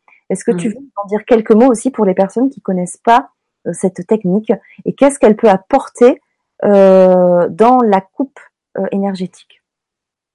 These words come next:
Speaker 2: Alors, en fait, euh, les outils d'Access Bar, c'est, euh, bon, il y a déjà, il y a la séance Access Bar aussi, que je pratique aussi, euh, que j'aime, que j'aime bien faire aussi, euh, après une coupe, euh, vibratoire, ça peut, euh,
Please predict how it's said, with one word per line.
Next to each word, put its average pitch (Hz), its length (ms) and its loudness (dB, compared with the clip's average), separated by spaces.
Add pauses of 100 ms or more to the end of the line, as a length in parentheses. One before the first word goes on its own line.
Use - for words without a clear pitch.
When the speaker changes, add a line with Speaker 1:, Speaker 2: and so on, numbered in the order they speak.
(560)
Speaker 2:
Alors, 160 200 -4
en 156 120 -6
fait, 220 300 -6
euh, 175 160 -2
les 165 160 -4
outils 170 180 -14
d'Access 165 420 -10
Bar, 226 300 -4
c'est, 170 320 -6
euh, 151 320 -6
bon, 143 120 -12
il 143 80 -10
y - 20 -10
a - 20 -12
déjà, 165 160 -4
il 233 60 0
y 196 40 0
a 156 40 -2
la 147 100 -6
séance 214 400 -6
Access 160 380 -12
Bar 208 240 -6
aussi, - 280 -10 (580)
que 160 100 -14
je - 100 -16
pratique 156 440 -10
aussi, 196 440 -6
euh, 156 220 -2 (420)
que 190 100 -4
j'aime, 180 260 -2 (200)
que 185 120 -4
j'aime 180 260 -4 (100)
bien 214 220 -4
faire 208 280 -4
aussi, 196 460 -4
euh, 151 520 -4 (500)
après - 280 -8
une 190 160 -4
coupe, - 260 -8
euh, 165 260 0
vibratoire, 165 680 -4
ça 175 140 -10
peut, 175 320 -6
euh, 156 260 -8